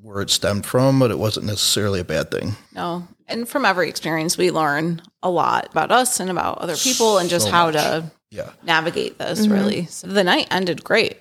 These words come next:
Speaker 2: 'cause we went back to the hotel.
Speaker 1: It was
Speaker 2: and
Speaker 1: an all-nighter.
Speaker 2: that was amazing. That was our first full swap, and that was my first time with a girl. She was wonderful.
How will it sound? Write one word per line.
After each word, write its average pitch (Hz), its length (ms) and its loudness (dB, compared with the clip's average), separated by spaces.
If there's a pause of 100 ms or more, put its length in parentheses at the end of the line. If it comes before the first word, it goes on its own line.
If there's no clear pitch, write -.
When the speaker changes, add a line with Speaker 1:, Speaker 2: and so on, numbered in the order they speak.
(120)
Speaker 2:
'cause 175 500 -8
we 180 100 -10
went 170 180 -4
back 175 200 0
to - 80 -10
the 185 80 -6
hotel. 262 720 2
Speaker 1:
It 110 100 0
was 107 120 2
Speaker 2:
and 107 100 2
Speaker 1:
an 98 60 4
all-nighter. 90 420 -2
Speaker 2:
that 196 220 2
was 202 520 -2
amazing. 170 680 -2 (180)
That 202 160 2
was 202 100 0
our 175 120 0
first - 520 0 (180)
full 226 200 2
swap, 165 480 2 (160)
and 208 80 -6
that 196 60 2
was 185 120 0
my 214 140 4
first 220 240 2
time 170 160 -2
with 175 120 -2
a 165 40 -4
girl. - 480 -4
She - 180 -6
was 233 120 0
wonderful. 170 680 2